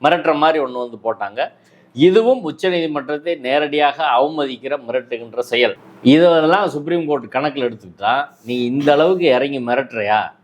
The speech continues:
நான் வந்து கொடுக்குறேன், நீ என்ன செஞ்சு பாரு" அப்படின்னு சொல்லி தான் இன்னைக்கு வந்து இடைக்காலமா கொடுத்துருக்குறாங்க. இப்ப கொஞ்ச நேரத்துல அவர் வந்து வெளியில வந்து வந்துருவார் அப்படின்றதான். இதுல நேத்து இ டி ஃபைல் பண்ண பிறகு கபில் சிபல் இன்னைக்கு வந்து, மூத்த வழக்கறிஞர் கபில் சிபல் இன்னைக்கு ஒரு பதிவு போட்டிருந்தாரு. என்ன சொல்லியிருந்தாருன்னா,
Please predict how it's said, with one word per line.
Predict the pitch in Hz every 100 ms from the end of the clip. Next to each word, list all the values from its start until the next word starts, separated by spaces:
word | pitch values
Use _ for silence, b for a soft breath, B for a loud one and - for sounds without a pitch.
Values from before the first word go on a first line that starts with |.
| _
நான் | 101 110 120
வந்து | 135 147
கொடுக்குறேன், | 170 151 147 170
நீ |
என்ன | 120 120
செஞ்சு | 123 107 101 90
பாரு" | 87 82 - -
அப்படின்னு | 107 123 113
சொல்லி | 101 98
தான் | 143
இன்னைக்கு | 165 104 95
வந்து | 98 98 104
இடைக்காலமா | 95 104 107 110 110
கொடுத்துருக்குறாங்க. | 101 110 107 90 87 87 139
இப்ப | 175 147 110
கொஞ்ச | 120 131
நேரத்துல | 135 127 139
அவர் | 117 104
வந்து | 98 101 110 92 - -
வெளியில | 123 139 123
வந்து | 104 107 123 101 90
வந்துருவார் | 117 131 131 110 98
அப்படின்றதான். | 92 92 90 87 87 _ _ b b b b 127
இதுல | 139 151 139 110 90 - _ _ _ _ - - -
நேத்து | - 156 185 170
இ | 160 160 180
டி | 175
ஃபைல் | 127 143 160
பண்ண | 147 135
பிறகு | 117 110 123 147 139
கபில் | 156 226
சிபல் | 180 180 156 147
இன்னைக்கு | 127 123 110
வந்து, | 110 113 120 107
மூத்த | 127 143 139
வழக்கறிஞர் | 123 117 113 107
கபில் | 127 143 156
சிபல் | 135 151
இன்னைக்கு | 139 127 113
ஒரு |
பதிவு | 92 123 131 101
போட்டிருந்தாரு. | 101 90 85 80 -
என்ன | 113 139
சொல்லியிருந்தாருன்னா, | 120 104 90 82 78 82 104